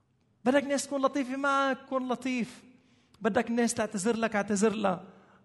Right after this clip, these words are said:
بدك ناس تسامحك، سامحها. بدك ناس تكون صديقتك، صديقها. بدك ناس تكون طيبة معك، كون طيب معهم. نحن، نحن من دون ما ننتبه يا أحبة.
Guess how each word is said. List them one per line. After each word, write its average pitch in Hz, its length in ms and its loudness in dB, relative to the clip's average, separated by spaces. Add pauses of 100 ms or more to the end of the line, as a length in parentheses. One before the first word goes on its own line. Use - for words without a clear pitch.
بدك 202 240 2
ناس 214 200 0
تسامحك، 208 560 0
سامحها. 190 580 -2 (840)
بدك 220 220 2
ناس 226 260 0
تكون 220 180 -6
صديقتك، 196 580 -4
صديقها. 180 640 -2 (540)
بدك 226 280 0
ناس 226 240 -2
تكون 226 140 -6
طيبة 214 320 -2
معك، 202 320 0
كون 196 160 -6
طيب 185 420 -4
معهم. 180 400 -2 (680)
نحن، 240 400 -2 (160)
نحن 269 220 -4
من 233 180 -2
دون 339 200 2
ما 285 80 2
ننتبه 214 300 -2
يا 175 100 -2
أحبة. 175 360 -8